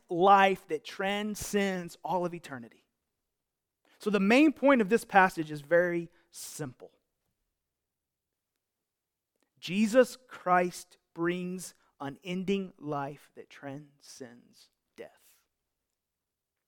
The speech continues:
But I also think it's important for us to note that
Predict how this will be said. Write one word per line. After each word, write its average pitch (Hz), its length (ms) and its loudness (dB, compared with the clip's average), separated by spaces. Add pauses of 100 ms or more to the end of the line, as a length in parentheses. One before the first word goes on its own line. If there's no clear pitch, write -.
(2750)
But - 100 -12
I 165 40 -4
also 196 200 -4
think 180 180 -2
it's 147 100 -12
important 135 360 -10
for 135 100 -10
us 123 140 -10
to - 100 -20
note 117 400 -12
that 117 200 -20